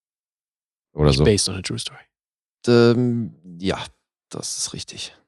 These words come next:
Speaker 3: Wie auch immer, Mel Gibson und Liam Neeson haben sie das Ding noch angeboten.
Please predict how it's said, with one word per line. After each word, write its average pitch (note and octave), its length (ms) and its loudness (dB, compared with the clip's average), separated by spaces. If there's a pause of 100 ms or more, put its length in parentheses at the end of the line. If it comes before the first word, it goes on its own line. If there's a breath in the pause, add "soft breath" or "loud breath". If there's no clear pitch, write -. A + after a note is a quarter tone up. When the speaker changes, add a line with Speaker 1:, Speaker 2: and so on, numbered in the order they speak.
(2000)
Speaker 3:
Wie C3+ 120 4
auch B2 100 4
immer, F#2 200 -2
Mel C3+ 260 2
Gibson D#3+ 300 0
und B2+ 180 -2
Liam A2+ 180 -2
Neeson E3 280 -4
haben E3 160 -4
sie D#3 120 -8
das D3+ 160 -8
Ding D#3+ 140 -8
noch D3 140 -8
angeboten. D#3 560 -4